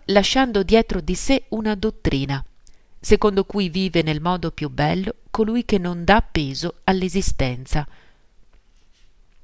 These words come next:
Se l'uomo volgare prende questa spanna di tempo in modo così melanconicamente serio e avido,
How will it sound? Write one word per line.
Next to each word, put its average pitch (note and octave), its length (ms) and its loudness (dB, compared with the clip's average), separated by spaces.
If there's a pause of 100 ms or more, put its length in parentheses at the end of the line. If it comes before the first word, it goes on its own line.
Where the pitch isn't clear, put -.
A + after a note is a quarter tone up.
(540)
Se - 200 6
l'uomo G3+ 320 4
volgare E3 520 4
prende F3 440 2
questa E3+ 320 -2
spanna F#3 420 2
di D#3 180 -2
tempo D#3+ 520 0 (420)
in G3 160 2
modo G3+ 340 4
così F#3+ 440 0
melanconicamente F#3 1120 2
serio D#3 720 2 (100)
e F3 140 4
avido, D3 640 -2